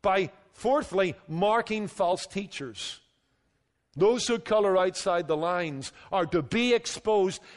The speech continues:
and in some rare occasions named. Named. Did you notice in verse fifteen how Paul names Phygellus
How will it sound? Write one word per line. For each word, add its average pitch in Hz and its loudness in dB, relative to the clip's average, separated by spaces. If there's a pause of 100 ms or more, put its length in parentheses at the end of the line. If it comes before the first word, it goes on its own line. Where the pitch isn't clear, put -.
and 196 -2
in 202 0
some 339 -2
rare 277 2
occasions 180 -2 (220)
named. 175 0 (920)
Named. 156 -2 (840)
Did 113 -14
you 185 -2
notice 220 0
in 202 -4
verse 190 0 (260)
fifteen 202 -2 (160)
how 165 2
Paul 196 2
names 196 -2 (220)
Phygellus 180 0